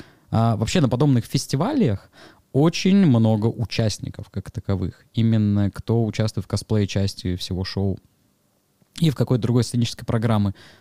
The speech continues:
А, это может быть вплоть там до трёхста, четырёхста человек вообще в целом. И в театре оперы и балеты очень проблемно разместить всех по гримеркам нормально.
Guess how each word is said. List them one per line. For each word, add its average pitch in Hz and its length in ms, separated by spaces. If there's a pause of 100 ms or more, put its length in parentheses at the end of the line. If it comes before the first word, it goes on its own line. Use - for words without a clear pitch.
(140)
А, 104 720
это 107 280
может 107 320
быть 101 140
вплоть 110 360 (120)
там 95 420
до 104 180
трёхста, 104 460
четырёхста - 460
человек 98 460
вообще - 220
в - 40
целом. - 340 (380)
И 107 560 (160)
в - 100
театре 113 400
оперы 117 480
и - 20
балеты 120 520 (220)
очень 165 380
проблемно 104 480
разместить 104 440
всех 104 200
по 107 80
гримеркам 101 480
нормально. 92 540